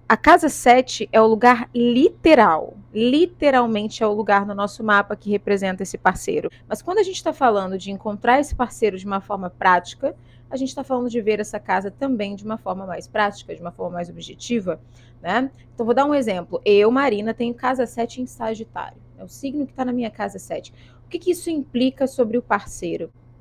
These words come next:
Geralmente, a pessoa que tem uma casa sete em Sagitário,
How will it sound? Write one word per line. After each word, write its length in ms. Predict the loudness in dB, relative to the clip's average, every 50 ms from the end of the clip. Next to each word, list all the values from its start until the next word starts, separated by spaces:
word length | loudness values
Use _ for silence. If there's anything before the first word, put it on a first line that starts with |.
| _ -16
Geralmente, 1000 | -10 -2 0 2 2 4 4 2 2 2 2 2 0 0 -2 -6 -8 -8 -8 -6
a 80 | -6 -6
pessoa 300 | -4 -4 -4 -4 -4 -8
que 100 | -8 -6
tem 180 | -6 -4 -2 0
uma 160 | 0 -2 -2
casa 280 | 0 0 -2 0 -2 -4
sete 360 | -4 -4 -4 -4 -4 -10 -16 -14
em 140 | -12 -12 -10
Sagitário, 720 | -8 -6 -6 -6 -6 -8 -4 0 0 2 2 0 -4 -8